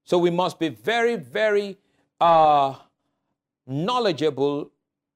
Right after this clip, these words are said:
when it comes to the word of God, because if you don't know the word for yourself, you will be easily deceived. Second Thessalonians chapter two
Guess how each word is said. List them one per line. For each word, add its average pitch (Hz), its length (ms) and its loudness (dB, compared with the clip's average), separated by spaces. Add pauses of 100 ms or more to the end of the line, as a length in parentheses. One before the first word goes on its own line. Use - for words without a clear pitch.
(240)
when 214 220 2
it 202 80 -4
comes 202 240 -4
to 190 80 0
the 180 60 0
word 170 200 2
of 143 140 -4
God, 170 180 2
because 160 300 -2
if 143 100 -4
you 165 80 -4
don't 233 300 4
know 233 100 0
the 175 120 -2
word 190 340 -2
for 170 120 -4
yourself, 160 680 -4 (440)
you 180 220 -2
will 196 220 4
be 175 360 -6
easily 233 440 -2
deceived. 165 680 -8 (240)
Second 233 420 -4
Thessalonians 202 640 -2
chapter 156 340 -4
two 220 400 -6